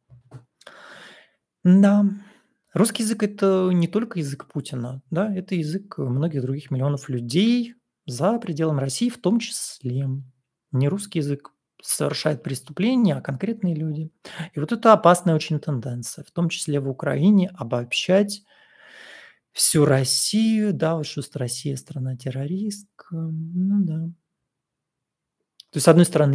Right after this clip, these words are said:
их можно понять, когда ракеты взрываются. То есть это, ну, это, наверное, до конца нельзя понять, если ты там не живёшь. Д-, наверное, до конца даже я не понимаю, потому что я как бы со стороны наблюдаю.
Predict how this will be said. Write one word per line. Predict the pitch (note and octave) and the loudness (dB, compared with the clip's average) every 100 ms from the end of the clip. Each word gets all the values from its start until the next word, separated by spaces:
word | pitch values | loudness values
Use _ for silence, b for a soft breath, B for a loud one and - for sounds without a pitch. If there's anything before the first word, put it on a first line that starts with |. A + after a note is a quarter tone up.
| D3+ G3+ | 2 2
их | G3+ | 2
можно | G#3 F#3+ F#3+ | 2 2 0
понять, | F#3 F3+ F3 F3+ F3+ - - | 0 -2 -2 -4 -6 -14 -8
когда | D3+ D3 D#3+ | -4 0 0
ракеты | E3 - D3+ | 0 -4 -4
взрываются. | C#3+ C#3 C3 C#3+ C#3+ C3+ - - C3+ C#3+ F3+ - _ _ D#4+ D#4 D#4 _ _ _ _ _ _ _ _ _ | -2 -4 -2 -2 -2 -6 -12 -10 -8 -8 -12 -16 _ _ _ -20 -20 _ _ _ _ _ _ _ _ _
То | C#3 | -10
есть | - | -8
это, | - C3 - D#3 E3+ C#4 C4+ B3+ _ _ _ _ _ _ - | -8 -6 -2 -2 -2 -10 -20 -20 _ _ _ _ _ _ 0
ну, | C#3 | 2
это, | - | 4
наверное, | E3+ E3+ | 6 6
до | D#3 | 6
конца | F3 F3 A3+ | 4 4 6
нельзя | A3 F#3 F3+ | 6 6 4
понять, | F3+ E3+ F3 A#3+ A#3+ - D#3+ | 4 4 4 2 0 -2 -2
если | C3+ D3+ - | 0 0 -4
ты | D#3+ | -2
там | D#3+ D#3 | 0 2
не | D#3+ | 0
живёшь. | D3+ E3+ D3 A#2+ B2 - - _ _ _ _ _ _ - | 0 -2 -2 -6 -6 -10 -10 _ _ _ _ _ _ -16
Д-, | D#3+ | -12
наверное, | G#3 C3+ D#3 E3+ | -8 2 4 4
до | D#3+ | 4
конца | E3+ E3+ F3+ | 2 0 0
даже | E3 D3+ D#3+ | 0 -2 0
я | D3+ | 0
не | A#2+ A#2 | -2 -4
понимаю, | C3+ C3 A#2+ A#2 | -8 -8 -8 -12
потому | - | -16
что | - C#3+ | -12 -10
я | B2+ | -10
как | C3+ | -10
бы | B2+ | -10
со | - | -10
стороны | - D3 C#3 | -8 -6 -4
наблюдаю. | B2 A#2+ B2+ A#2+ B2 B2+ | -6 -8 -10 -10 -10 -12